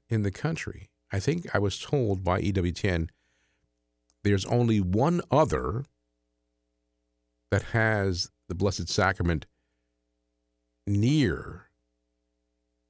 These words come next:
their building or near their studio. <laughs> We're the only one that has it right here.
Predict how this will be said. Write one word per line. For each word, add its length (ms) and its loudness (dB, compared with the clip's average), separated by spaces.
their 140 2
building 480 -2
or 80 -2
near 240 0
their 160 -2
studio. 480 -4
<laughs> 60 -6
We're 100 2
the 180 -2
only 240 0
one 100 -8
that 220 -4
has 180 -6
it 80 -10
right 240 -2
here. 400 -6